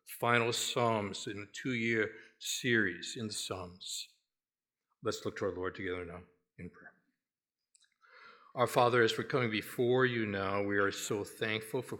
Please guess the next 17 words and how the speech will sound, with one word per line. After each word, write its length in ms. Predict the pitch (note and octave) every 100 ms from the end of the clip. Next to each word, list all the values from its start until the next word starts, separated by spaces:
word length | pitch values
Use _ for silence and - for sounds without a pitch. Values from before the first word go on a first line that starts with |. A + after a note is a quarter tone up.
| -
who 100 | A2
you 180 | G2+ G2
are, 300 | F#2+ A2+ B2 - _ _ _ _ _ _ _ _ _ _ _ _ _ _ _ _ _ _ _ _ _ _ _ _ _ - _ _ -
thankful 320 | A2+ A2+ G#2
for 160 | - G2+
what 220 | G2+ -
you 80 | F#2+
have 180 | F#2 -
done. 380 | G2 G2 A2 A2+ - _ _ _ _ _ _ _ _ _ _ _ _ _ _ _ _ _ _ _ _ -
You 220 | G#2+ G2
are 280 | G2 F#2+ F#2+
the 80 | F#2+
creator. 600 | - A2 G2+ G2+ A#2 B2+ - - _ _ _ _ _ _ _ _ _ _ _ _ _ _ _ _ _ -
You 220 | G#2+ G#2
are 180 | G2 F#2+
the 160 | G2 F#2+
sustainer. 760 | - - - - A2 G#2+ G#2